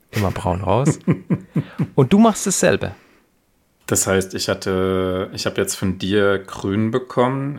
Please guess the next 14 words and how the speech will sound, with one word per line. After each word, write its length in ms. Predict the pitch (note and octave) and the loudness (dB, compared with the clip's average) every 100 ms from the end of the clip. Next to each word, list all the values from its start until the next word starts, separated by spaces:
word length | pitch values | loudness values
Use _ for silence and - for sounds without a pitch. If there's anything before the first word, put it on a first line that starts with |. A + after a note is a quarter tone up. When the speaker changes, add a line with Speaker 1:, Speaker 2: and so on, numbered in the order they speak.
| F#2+ | -10
Speaker 2:
ich 180 | F#2 F#2+ | -4 -2
hab 280 | F#2+ - - _ - | -4 -6 -20 _ -12
rot, 720 | - F2 F#2+ A#2 - - - _ _ | -6 -2 -2 -2 -6 -14 -18 _ _
öffentliches 600 | G2+ F#2 F#2 F#2+ - E2+ - | -4 -4 -6 -8 -10 -10 0
Gelb. 340 | G2 A2+ - | 0 0 -6
Das 140 | - | -4
heißt, 280 | G#2 G2 - - | -2 -4 -10 -10
ich 200 | - - | -8 -4
mische 320 | G2 B2 - | -4 -2 -2
es 100 | C3+ | 0
jetzt 300 | D3 - - | -2 -2 -4
mit 140 | B2 - _ - | -6 -8 _ -4
meinem 280 | G#2+ A2+ A2 | -2 -2 -2
Rot. 500 | B2+ C#3 C3 F3 | 0 2 0 -4